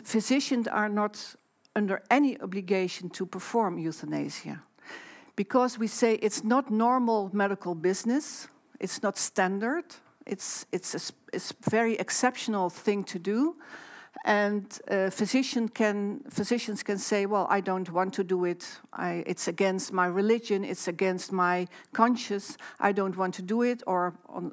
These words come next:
uh, in specific, uh, conditions they don't want to do it. Physicians always have the right to not do it. And, uh, the Physicians Federation, um, they, they are really,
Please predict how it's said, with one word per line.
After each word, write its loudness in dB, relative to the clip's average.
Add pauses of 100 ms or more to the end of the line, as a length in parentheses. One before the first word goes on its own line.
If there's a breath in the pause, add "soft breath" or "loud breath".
uh, -6
in -6
specific, -4
uh, -2
conditions 0
they 2
don't 0
want -2
to -6
do 0
it. -6 (800 loud breath)
Physicians 0
always 4
have 2
the 0
right 0
to -2 (320)
not -2 (180)
do 0
it. -10 (1120 loud breath)
And, 4
uh, 2
the 2
Physicians 2
Federation, 2 (140)
um, -4 (480)
they, 2 (220)
they 2
are 2
really, 4